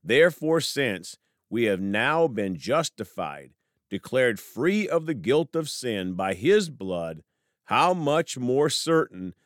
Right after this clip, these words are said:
is it that we will be saved from the wrath of God through him?" Verse twelve, "Therefore, just as sin came into the world through one man, and death through sin, so death spread to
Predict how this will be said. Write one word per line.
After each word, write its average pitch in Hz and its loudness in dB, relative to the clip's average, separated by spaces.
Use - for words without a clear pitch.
is 90 -4
it 139 -2
that 101 0
we 110 -4
will 160 0
be 151 -4
saved 98 -2
from 110 0
the 90 -4
wrath 117 -2
of 131 -6
God 117 0
through 123 -4
him?" 85 -8
Verse 113 0
twelve, 92 0
"Therefore, 139 2
just 120 -2
as 90 -4
sin 175 -2
came 147 -2
into 151 -6
the 147 -4
world 131 0
through 101 -6
one 110 -2
man, 85 -8
and 95 -6
death 139 2
through 135 -4
sin, 90 -4
so 107 -2
death 110 0
spread 127 -2
to - -4